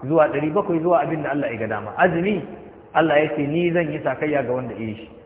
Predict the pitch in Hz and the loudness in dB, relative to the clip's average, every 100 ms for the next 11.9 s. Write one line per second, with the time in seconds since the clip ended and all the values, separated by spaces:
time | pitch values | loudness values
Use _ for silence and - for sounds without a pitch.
0 | - - - - - - - - - 131 | -20 -20 -20 -20 -20 -20 -20 -20 -8 0
1 | 160 165 156 151 185 165 - 147 147 151 | 2 2 2 0 0 0 0 4 6 4
2 | 156 151 151 175 175 175 165 - - - | 2 0 4 4 4 2 0 -8 -12 -16
3 | - - - 139 156 139 - 151 151 165 | -18 -20 0 4 4 2 0 -6 -2 -2
4 | 170 156 156 147 147 139 139 175 160 123 | -2 -2 -2 -2 -4 -2 8 10 10 4
5 | - - - - - - 117 131 160 151 | -2 -12 -14 -18 -20 -18 0 2 4 2
6 | 151 160 160 135 131 120 156 160 151 196 | 4 4 4 0 -2 -2 -2 0 0 0
7 | 196 - 143 151 156 - 196 156 151 143 | 0 -4 -4 -2 -4 2 6 8 8 4
8 | 139 190 190 170 139 123 143 123 113 - | 2 0 2 0 -2 -2 -2 -2 -6 -10
9 | - - 123 131 160 147 131 143 139 - | -18 -8 0 0 0 -2 -2 -2 -4 -6
10 | 180 185 170 160 160 147 - - - - | -4 0 6 6 6 2 0 -10 -14 -12
11 | - 127 135 135 139 127 110 107 | 0 2 2 -2 0 0 0 -2